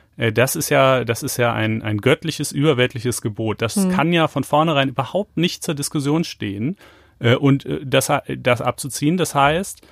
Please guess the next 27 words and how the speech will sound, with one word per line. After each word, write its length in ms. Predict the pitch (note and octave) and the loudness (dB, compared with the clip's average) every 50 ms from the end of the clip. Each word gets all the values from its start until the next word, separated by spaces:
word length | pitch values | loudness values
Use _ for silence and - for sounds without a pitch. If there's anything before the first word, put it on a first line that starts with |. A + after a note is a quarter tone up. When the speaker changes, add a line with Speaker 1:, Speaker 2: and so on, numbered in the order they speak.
| _ _ _ - - | _ _ _ -8 -2
Speaker 1:
wenn 260 | B2 A#2 C3+ C#3 D3 | 0 4 4 6 4
ich's 220 | C#3 - - - | 4 2 -2 -8
aber 300 | C#3 C3+ B2 A#2 B2+ B2 | -6 -4 -2 0 2 2
abziehen 340 | A#2+ B2+ - - - C3+ B2 | 2 0 -2 -2 0 2 2
muss, 300 | C3 D3+ F#3+ G3+ - - | 4 2 2 0 -2 -2
dann 380 | - D3+ D3+ D3+ D3 D3 - C3 | 0 2 2 2 2 0 0 -2
ist 160 | C3+ - - | -4 -4 -4
es 80 | C#3+ B2 | -4 -2
eben 160 | C3 B2+ B2+ | 0 0 2
ein 40 | B2 | 2
Berufsverbot. 460 | A#2+ A#2 A#2+ - - A2 G2 G#2 - | 2 0 -2 -2 -4 -6 -4 -4 -2
Aber 140 | A2+ A#2+ B2 | 0 0 0
so 80 | C3+ | 0
ist 160 | E3+ - F#3 F#3+ | 0 -2 -2 -2
es 140 | F3+ - | -4 -4
halt 160 | - G#2 - - | -6 -8 -8 -8
nicht. 180 | A2+ - - - - - - _ | -14 -14 -16 -20 -20 -20 -20 _
Tut 220 | - - E3+ D3+ - | -8 -6 -4 0 2
mir 80 | D#3+ | 4
leid, 240 | D3+ D#3 D#3 D3+ B2+ | 4 4 4 2 2
wir 80 | A#2+ B2 | 0 0
leben 400 | C3 C3 D3 F3 F#3+ F#3 F3 - | 0 0 0 0 0 0 -2 -4
wirklich 640 | C#3+ A#2 A#2 C3 D#3 F3+ - - D#3 E3+ E3+ - - | -6 -2 2 2 2 2 2 -2 -4 -4 -6 -4 -2
im 140 | C3+ C#3+ - | -2 -2 0
einundzwanzigsten 720 | B2+ C3+ D3 D#3 D3 - D3 C#3 C3+ - C#3+ - - - C3+ | 0 0 0 0 -2 -2 -4 -4 -4 -6 -8 -10 -6 -4 -2
Jahrhundert. 460 | C3 C3 D3+ D#3+ C3 A2+ G#2+ A#2 A#2+ | -2 0 0 2 2 0 0 0 -2
Religionen 720 | A#2+ B2 B2 A#2+ A#2+ A#2+ B2+ D3 D#3+ D#3+ D3+ C#3+ D#3 D#3+ | -2 -2 -2 -2 -2 -2 0 0 0 2 2 0 0 -2